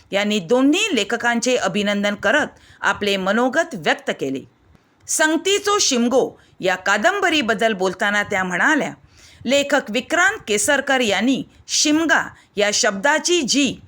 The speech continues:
निगेटिव्हिटी आहे ती कुठेतरी अद्रुत करण्याचा प्रयत्न कादंबरीत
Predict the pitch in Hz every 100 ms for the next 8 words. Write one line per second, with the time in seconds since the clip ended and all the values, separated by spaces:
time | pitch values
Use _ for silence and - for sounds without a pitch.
0 | _ _ _ 208 254 277 381 415 403 285
1 | 330 262 214 214 127 - _ 262 262 247
2 | 285 285 277 262 269 - 247 196 311 466
3 | - 285 240 240 240 247 240 214 233 302
4 | 226 139 - - - 170 196 247 233 214